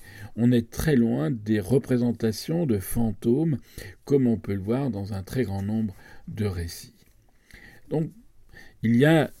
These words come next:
une volonté d'innovation, euh, dans ce type de représentation, et Christian Ward va également, euh, proposer une mise en scène qui, euh, va avoir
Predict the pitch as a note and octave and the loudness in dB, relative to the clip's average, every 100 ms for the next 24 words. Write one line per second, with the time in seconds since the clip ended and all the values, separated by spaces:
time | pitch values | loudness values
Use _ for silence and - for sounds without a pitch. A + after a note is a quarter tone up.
0 | - - - B2+ B2 G#2+ C#3 B2+ B2 A#2 | -20 -20 -4 0 4 12 12 12 6 2
1 | G#3+ F3 A#2+ A#2 A2+ A2 A2 - A#3 G#3+ | 2 4 6 6 6 2 -2 -4 -8 -4
2 | F#3+ A2+ F#2+ - G2+ F#2 - A2+ - A2 | -2 -2 -2 -6 -16 -12 -4 -2 -2 -4
3 | G#2 - C#3+ G2+ G2 G2+ - G2+ G2+ F#2 | -6 -6 -4 -4 -4 -4 -6 -6 -6 -8
4 | G2 G2 C3 G3+ F3 - - - - A2 | -10 -6 -6 -6 -10 -16 -18 -18 -6 0
5 | A#2 A2+ - C3 - C#3 B2 C3 E3+ G3 | 2 0 -2 -2 2 2 4 4 2 0
6 | B2+ A2 A2+ A2+ B2 G#2+ A2 A#2+ G3+ F#3+ | 0 2 2 2 2 0 0 -2 -6 -12
7 | - - - - - - F3 - C3 A#2+ | -16 -20 -18 -16 -10 -4 -4 -2 -2 0
8 | E3 F#3 B2+ A#2 C3+ D#3+ B2 B2 A#2 - | 0 2 6 6 6 2 2 0 -2 -4
9 | A2+ G#3 D#3+ G#2 _ - - - - - | -4 -4 -6 -8 _ -20 -20 -20 -20 -14
10 | - D#3+ E3+ C3 A#2 - A2 - A#2 C#3 | -6 -4 0 0 0 -8 -20 -10 -2 0
11 | C3 C3 F3 | 2 2 0